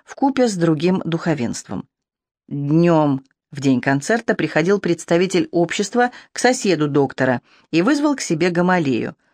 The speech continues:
на вопрос которого, не находит ли он нужным хотя бы познакомиться с северянином, ответил, что может быть, и находит, но, к сожалению, очень спешит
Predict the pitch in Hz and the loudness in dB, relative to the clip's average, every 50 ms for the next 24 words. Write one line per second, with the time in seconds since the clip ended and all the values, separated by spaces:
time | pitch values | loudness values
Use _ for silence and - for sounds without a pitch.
0 | _ _ - 208 226 233 233 233 233 226 220 - - 196 196 - - 202 190 190 | _ _ 0 2 2 2 2 2 0 -2 -2 0 0 -2 -2 0 0 2 2 4
1 | 185 180 175 - - _ _ - 170 170 170 170 165 - - 175 160 156 156 - | 2 2 0 -2 -8 _ _ -2 2 4 4 4 2 2 2 2 2 2 0 0
2 | 156 156 156 156 156 160 160 147 135 139 143 139 - 160 160 160 175 160 160 160 | 0 2 2 2 2 0 0 0 0 0 0 2 2 0 2 2 2 2 2 2
3 | 156 170 165 165 190 196 190 - 151 139 131 131 - 139 - - 175 170 180 196 | 0 0 0 0 0 0 0 2 2 2 0 0 -4 -8 -6 -2 -2 0 0 2
4 | 233 269 285 254 190 143 131 123 117 - - - - - - 185 190 - 285 302 | 2 2 2 2 2 2 0 0 -2 -6 -12 -20 -16 -4 0 0 0 2 0 -2
5 | 302 254 233 208 - - 202 202 208 220 214 208 220 240 220 196 165 143 113 113 | 0 0 -2 -2 0 0 0 2 2 2 2 0 0 -2 -2 0 0 -2 -2 -2
6 | - _ _ _ _ _ _ _ _ _ - 175 170 170 160 165 - - 349 381 | -6 _ _ _ _ _ _ _ _ _ 0 2 4 4 2 2 2 2 2 2
7 | 294 - 139 - - _ _ - _ _ _ - 165 151 - - 170 156 170 185 | 4 2 -2 -4 -6 _ _ -20 _ _ _ -2 -2 -2 0 0 -2 0 0 2
8 | 208 208 190 185 180 - - 185 170 - - 160 147 - - - 139 - - 233 | 2 2 2 2 0 0 2 0 0 2 0 -2 -2 -2 -4 -4 -4 -4 0 -2
9 | 269 277 - | -2 -2 -4